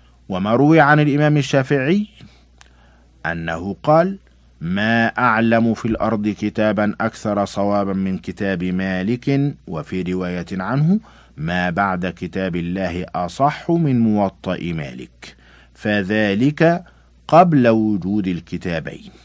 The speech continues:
انتهى. قال المحدث الكبير العلامة الشيخ محمد زكريا، وهو واضح، فإن الإمام الشافعي رحمه الله توفي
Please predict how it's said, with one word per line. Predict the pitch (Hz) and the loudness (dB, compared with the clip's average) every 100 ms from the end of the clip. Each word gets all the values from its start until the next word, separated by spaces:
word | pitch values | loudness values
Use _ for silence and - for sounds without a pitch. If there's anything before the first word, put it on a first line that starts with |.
| - _ _ _ - | -20 _ _ _ -6
انتهى. | 107 90 78 - - - _ _ _ _ _ _ _ _ _ _ _ _ - - - - - | -4 -4 -6 -12 -16 -20 _ _ _ _ _ _ _ _ _ _ _ _ -20 -20 -20 -20 2
قال | 175 214 | 6 8
المحدث | 165 131 - 147 110 - | 8 2 0 -4 -4 -6
الكبير | 87 95 92 120 98 | -6 -4 0 0 0
العلامة | 78 85 90 110 101 - | -2 -2 -2 -2 -2 -6
الشيخ | 78 - 107 - | -12 -4 -4 -4
محمد | 82 80 - 113 95 78 | -8 -8 -6 -2 -2 -4
زكريا، | 71 78 98 117 120 113 113 - _ _ - | -8 -8 -2 0 2 2 0 -6 _ _ -10
وهو | 90 82 82 92 92 92 92 | -6 -4 -4 -6 -4 -4 -2
واضح، | 104 95 87 82 82 78 - - _ _ _ _ | 0 0 0 -4 -8 -12 -14 -18 _ _ _ _
فإن | - 107 139 | -6 -2 2
الإمام | 143 135 151 147 | 2 2 2 2
الشافعي | 139 143 131 139 139 147 | 2 2 2 2 2 4
رحمه | 135 120 135 131 139 | 4 4 2 2 2
الله | 143 175 180 - _ _ - | 4 4 2 -4 _ _ -2
توفي | 143 143 135 - - 143 131 123 123 | 4 6 4 2 -2 2 6 6 4